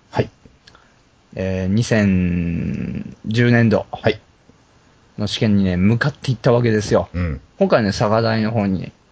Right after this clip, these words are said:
Speaker 2: お邪魔し-、
Speaker 1: あ、佐賀まで行ったのね。
Speaker 2: 佐賀まで行ったの。
Speaker 1: おうおうおう。
Speaker 2: 結構ね、あの、長崎市内行くと三時間かかるのに、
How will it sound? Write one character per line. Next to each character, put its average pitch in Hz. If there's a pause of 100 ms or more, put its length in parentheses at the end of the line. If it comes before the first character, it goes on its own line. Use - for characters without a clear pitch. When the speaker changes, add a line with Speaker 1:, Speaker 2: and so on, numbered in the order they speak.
Speaker 2:
お 85 (160)
邪 107
魔 92
し-、 -
Speaker 1:
あ、 90 (140)
佐 131
賀 202
ま 190
で 87
行 76
っ -
た 80
の 69
ね。 131 (400)
Speaker 2:
佐 113
賀 104
ま 104
で 95
行 90
っ 71
た 104
の。 -
Speaker 1:
お -
う 73
お -
う 67
お 67
う。 -
Speaker 2:
結 -
構 135
ね、 113
あ 110
の、 101
長 123
崎 160
市 147
内 127
行 -
く -
と 110
三 165
時 160
間 156
か -
か 143
る 127
の 113
に、 110